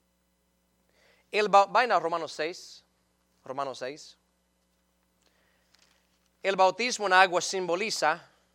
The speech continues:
una muerte a lo que no agrada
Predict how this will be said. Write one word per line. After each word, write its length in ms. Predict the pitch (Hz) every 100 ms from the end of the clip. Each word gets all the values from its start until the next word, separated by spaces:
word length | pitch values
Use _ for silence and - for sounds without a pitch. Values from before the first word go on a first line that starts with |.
| _
una 180 | 165 160
muerte 720 | 151 185 196 170 185 208 202 _ _ _ _ _ _ _ _ -
a 120 | 156
lo 200 | 175 180
que 140 | - 151
no 260 | 170 190
agrada 580 | 180 165 175 131 127 139